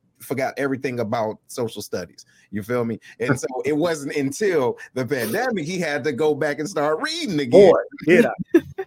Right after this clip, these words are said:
Speaker 2: <laughs> You know what I'm saying?
Speaker 1: So, you know, that, that's how we go, you know, that, that's the goal. But hey, Herm,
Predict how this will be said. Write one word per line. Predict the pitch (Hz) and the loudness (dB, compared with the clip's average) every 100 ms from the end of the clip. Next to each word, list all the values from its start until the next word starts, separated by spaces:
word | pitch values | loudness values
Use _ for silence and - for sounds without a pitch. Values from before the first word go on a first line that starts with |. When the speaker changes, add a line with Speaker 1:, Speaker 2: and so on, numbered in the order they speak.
| _ _ | _ _
Speaker 2:
<laughs> | - - - 403 427 - 135 | -8 -6 -2 -2 -4 -20 -10
You | 135 | -6
know | |
what | 131 | -4
I'm | 123 | -2
saying? | 139 135 131 123 _ - 151 - - 196 - | 0 0 -2 -6 _ -16 -16 -14 -14 -14 -6
Speaker 1:
So, | 160 147 139 135 | 0 2 2 2
you | 196 | 0
know, | 170 156 | 2 2
that, | 185 185 | 0 -2
that's | 196 214 | -2 -2
how | 180 | 0
we | 170 | 0
go, | 156 165 165 | 0 -2 0
you | 202 | -2
know, | 190 175 | -2 -2
that, | 190 190 | -4 -2
that's | 214 | -4
the | - 151 | -4 -4
goal. | 190 202 156 | 0 2 0
But | 127 175 _ - | -2 -6 _ -4
hey, | 196 127 | -2 0
Herm, | 143 143 151 | 0 0 -2